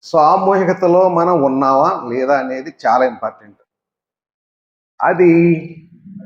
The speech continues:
ఎందుకు మనం ఆలోచించాలంటే, ఇప్పుడు మనం అందరూ ఇక్కడ ఉన్నాం, ఇక్కడ మన ఎదురుగుండా ఎవరు ఉన్నారు?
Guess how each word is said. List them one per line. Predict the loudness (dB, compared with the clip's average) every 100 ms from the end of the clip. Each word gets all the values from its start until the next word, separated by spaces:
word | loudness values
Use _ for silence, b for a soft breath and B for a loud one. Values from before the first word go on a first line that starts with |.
| -10
ఎందుకు | -8 -4 -2 4 4 4 0 -6 -2
మనం | 2
ఆలోచించాలంటే, | 4 2 0 0 0 0 0 -2 -2 -8 -18 _ _ _ _ -14
ఇప్పుడు | -6 -4
మనం | 0 0
అందరూ | 0 2 2
ఇక్కడ | 2
ఉన్నాం, | 0 0 -2 -4 -10 -18 _ _
ఇక్కడ | -12 -8
మన | -2
ఎదురుగుండా | 0 0 0 2
ఎవరు | 2 2
ఉన్నారు? | 2 2 2 -2 -6